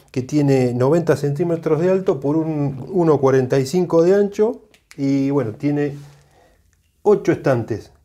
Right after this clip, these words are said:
Le pusimos lucecitas también alrededor en esta parte ya, y tengo las luces para la otra parte, pero como la otra parte me falta modificarla, todavía no le agregué las luces.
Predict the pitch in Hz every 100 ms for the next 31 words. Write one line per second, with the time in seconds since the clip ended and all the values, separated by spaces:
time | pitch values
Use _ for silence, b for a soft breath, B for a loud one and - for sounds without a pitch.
0 | _ _ 120 117 113 131 110 110 110 107
1 | 165 160 120 117 117 131 113 113 113 117
2 | 147 143 131 127 127 113 143 143 143 127
3 | 165 175 139 147 139 123 123 156 156 147
4 | 127 135 147 156 175 170 160 143 127 117
5 | 120 151 156 147 160 143 131 123 147 143
6 | 139 127 131 135 131 143 143 151 170 139
7 | 120 127 123 120 123 120 123 110 123 117
8 | 110 101